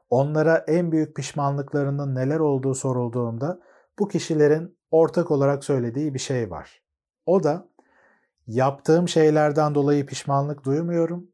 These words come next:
yapmadığım şeylerden dolayı pişmanlık duyuyorum." derler. Dolayısıyla yapmadığın şeylerin pişmanlığıyla yüzleşmek istememek de ölüm korkusunun bilinç dışı önemli bir nedenidir. Ölüm korkusunun diğer bir bilinç dışı düzeydeki nedeni de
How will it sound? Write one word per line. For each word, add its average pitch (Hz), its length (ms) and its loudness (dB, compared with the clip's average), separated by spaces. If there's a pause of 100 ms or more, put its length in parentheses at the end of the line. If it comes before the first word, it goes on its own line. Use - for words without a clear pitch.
(400)
yapmadığım 110 720 -6
şeylerden 90 1000 -12
dolayı 82 340 -16
pişmanlık 87 540 -18
duyuyorum." 80 420 -16
derler. 76 560 -20 (680)
Dolayısıyla 165 680 -2 (360)
yapmadığın 156 600 0
şeylerin 151 540 -2
pişmanlığıyla 139 840 -2
yüzleşmek 131 720 -4
istememek 123 640 -8
de 180 160 -8 (380)
ölüm 147 260 -2
korkusunun 131 720 -6
bilinç 135 340 -4
dışı 117 180 -10
önemli 120 400 -6
bir 156 100 -6
nedenidir. 120 680 -8 (260)
Ölüm 202 260 2
korkusunun 185 760 0
diğer 202 340 4
bir 143 120 0
bilinç 180 320 0
dışı 151 200 -4
düzeydeki 131 800 2
nedeni 135 460 0
de 160 220 -2